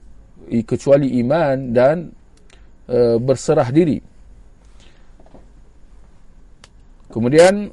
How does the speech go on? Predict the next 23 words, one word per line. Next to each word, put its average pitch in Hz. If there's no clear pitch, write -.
ayat 139
yang 135
seterusnya 175
Allah 147
Ta'ala 151
berfirman, 147
الذين 147
قال 180
لهم 143
الناس 151
إن 147
الناس 143
قد 123
جمعوا 131
لكم 131
فاخشوهم 156
فزادهم 127
إيمانا 123
وقالوا 147
حسبنا 135
الله 139
ونعم 104
الوكيل 120